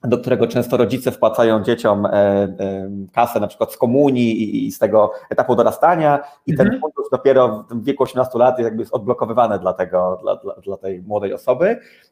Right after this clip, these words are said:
Speaker 1: Mm, no i generalnie raczej, raczej chodzi o to, żeby żyć z odsetek niż z tego kapitału podstawowego, nie? Więc ja bym
Speaker 2: Okej.
Speaker 1: raczej, raczej porównał
Speaker 2: Czyli
Speaker 1: do funduszu niż
Speaker 2: czyli
Speaker 1: banku.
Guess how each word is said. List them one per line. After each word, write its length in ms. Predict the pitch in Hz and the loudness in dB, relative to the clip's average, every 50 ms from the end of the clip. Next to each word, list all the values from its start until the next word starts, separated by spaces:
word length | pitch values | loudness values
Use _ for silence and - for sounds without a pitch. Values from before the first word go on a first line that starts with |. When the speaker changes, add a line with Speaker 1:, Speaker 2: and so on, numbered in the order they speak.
| _ _ | _ _
Speaker 1:
Mm, 320 | 127 123 123 123 123 120 120 | -10 -8 -6 -4 -4 -4 -2
no 100 | 131 139 | -2 -2
i 80 | 143 | 0
generalnie 520 | 139 151 143 143 143 147 156 156 151 151 143 | 0 0 0 2 4 4 4 4 2 2 2
raczej, 360 | 139 139 143 - - - 127 | 2 2 2 0 -2 0 2
raczej 440 | 135 143 139 - 139 131 127 123 127 | 2 2 2 2 0 0 0 0 -2
chodzi 280 | - - 127 120 - | -2 -2 -2 0 -2
o 60 | 131 - | -2 -2
to, 100 | - 123 | -4 -6
żeby 460 | 123 123 - 127 123 117 113 117 - | -8 -4 -2 0 0 0 0 -4 -6
żyć 260 | - 117 143 143 135 | -6 -4 -4 -4 -4
z 60 | - - | -4 -6
odsetek 680 | 127 - - - 151 - - - - - - _ _ - | -6 -2 0 0 2 4 4 2 2 0 -6 _ _ -8
niż 240 | 123 131 143 139 - | -6 -4 -4 -4 -4
z 60 | - | -4
tego 160 | 147 127 127 | -4 -2 -2
kapitału 760 | 123 127 - 123 - - 123 120 120 120 117 113 117 - 143 - - | -2 -2 -4 -2 0 2 4 4 4 4 2 2 0 -4 -10 -10 -10
podstawowego, 680 | 127 - - - 120 120 113 101 113 101 - - - - _ - | -10 -6 -2 -2 0 0 2 4 4 4 4 2 -6 -12 _ -2
nie? 180 | 104 127 139 | 0 0 0
Więc 260 | 131 113 113 110 - | 0 -2 -6 -4 -2
ja 80 | - 113 | -2 -2
bym 100 | - - | -2 0
Speaker 2:
Okej. 120 | - 202 | 0 2
Speaker 1:
raczej, 240 | 156 - - - - - _ _ _ _ _ - | 2 0 0 -4 -10 -18 _ _ _ _ _ 0
raczej 200 | 143 143 - 165 | 0 0 0 0
porównał 260 | 160 147 127 143 143 | 0 0 2 2 2
Speaker 2:
Czyli 120 | 190 - | 2 2
Speaker 1:
do 60 | - | -2
funduszu 420 | - 135 120 - 127 127 - 101 95 | -4 -6 -4 -4 -4 -4 -4 -6 -8
niż 180 | - 196 - | -6 -8 -8
Speaker 2:
czyli 120 | - - 202 | -6 -4 -4
Speaker 1:
banku. 280 | - 190 - - _ | -4 -4 -6 -14 _